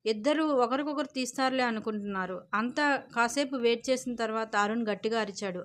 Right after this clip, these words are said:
"అంజలి, ఆ డోర్ తీసి చూడొచ్చుగా ఎవరొచ్చారో" అని. వెంటనే విసుక్కుంటూ అంజలి వెళ్ళి డోర్ తీసింది. తీసి, "అరుణ్,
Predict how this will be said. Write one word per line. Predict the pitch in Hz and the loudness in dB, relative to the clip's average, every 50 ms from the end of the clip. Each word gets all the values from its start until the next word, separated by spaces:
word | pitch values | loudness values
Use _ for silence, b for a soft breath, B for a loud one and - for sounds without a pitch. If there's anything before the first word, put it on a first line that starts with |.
| - - | -6 -4
"అంజలి, | 202 208 220 233 269 269 285 285 269 277 - _ _ _ _ _ | -2 0 2 2 2 4 2 2 0 -2 -8 _ _ _ _ _
ఆ | 196 202 202 196 196 - - | -6 -6 -6 -6 -12 -16 -14
డోర్ | 208 202 220 233 247 285 330 | 0 4 8 8 8 8 6
తీసి | - - 330 320 - - - - | 4 2 0 0 0 -2 0 2
చూడొచ్చుగా | 262 254 277 277 - - 277 285 277 254 - | 2 4 4 2 0 0 0 0 0 0 0
ఎవరొచ్చారో" | 220 220 214 233 240 233 - - 247 233 226 233 220 - - - | 0 0 0 0 -2 -2 -2 0 0 0 0 0 -4 -4 -6 -6
అని. | 208 202 196 190 185 - b b b b b b b b b _ | -4 -4 -4 -6 -8 -12 b b b b b b b b b _
వెంటనే | 202 202 208 214 214 247 240 226 226 233 233 | -2 -2 -2 -2 -2 -4 -2 -2 -2 -2 -2
విసుక్కుంటూ | 226 220 214 - 220 - 240 233 220 226 233 | -2 -4 -6 -8 -10 -6 -6 -4 -2 2 2
అంజలి | 208 202 208 208 226 233 240 | 2 4 4 2 2 2 4
వెళ్ళి | 226 220 214 220 214 214 220 240 | 4 4 4 6 4 4 2 2
డోర్ | 220 202 202 202 208 208 | 2 2 2 2 2 0
తీసింది. | 208 - 202 196 - - 185 175 165 151 151 - _ | -2 -4 -4 -4 -4 -6 -6 -6 -8 -8 -12 -8 _
తీసి, | 254 269 285 277 - 277 277 262 - - - | -2 -2 -2 0 -2 -2 -2 -2 -2 2 2
"అరుణ్, | 214 233 277 320 330 285 | 4 6 6 6 4 4